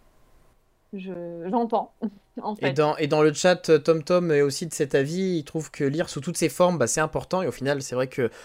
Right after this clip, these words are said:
Speaker 2: peu importe la forme, tant que, tant qu'on a l'œuvre, que ça soit, euh, en audio, en lecture papier ou en lecture, euh,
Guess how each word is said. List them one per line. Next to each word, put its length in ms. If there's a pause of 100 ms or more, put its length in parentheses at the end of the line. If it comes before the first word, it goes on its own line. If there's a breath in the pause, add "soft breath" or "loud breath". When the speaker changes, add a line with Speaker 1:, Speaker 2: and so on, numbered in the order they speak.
(120)
Speaker 2:
peu 100
importe 320
la 140
forme, 400
tant 180
que, 540
tant 140
qu'on 200
a 160
l'œuvre, 520
que 120
ça 160
soit, 220
euh, 260 (320 loud breath)
en 160
audio, 540
en 80
lecture 640
papier 280
ou 80
en 40
lecture, 440
euh, 100